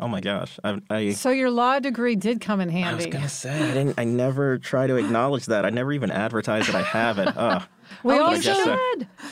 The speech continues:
Speaker 2: we also used Ola's law knowledge in the
Speaker 3: For
Speaker 2: room
Speaker 3: sure.
Speaker 2: because it,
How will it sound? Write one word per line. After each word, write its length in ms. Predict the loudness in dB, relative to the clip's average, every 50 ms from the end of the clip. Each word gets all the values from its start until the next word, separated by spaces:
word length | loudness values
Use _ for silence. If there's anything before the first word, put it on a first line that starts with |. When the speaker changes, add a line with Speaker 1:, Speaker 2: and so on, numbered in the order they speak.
| -16 -6 0
Speaker 2:
we 140 | 2 4 4
also 320 | 4 2 0 0 0 0
used 340 | 2 2 0 0 -2 0 0
Ola's 380 | 0 2 2 2 0 0 -2 -2
law 360 | 0 0 2 2 2 2 0 -2
knowledge 760 | -2 0 0 0 0 0 -2 -4 -4 -6 -8 -10 -12 -12 -12 -8
in 160 | -4 0 2
the 120 | 4 4 4
Speaker 3:
For 100 | 4 2
Speaker 2:
room 180 | 2 2 2
Speaker 3:
sure. 140 | 0 0 0
Speaker 2:
because 400 | 0 0 0 0 -2 -2 -6 -10 -8
it, 180 | -8 -8 -8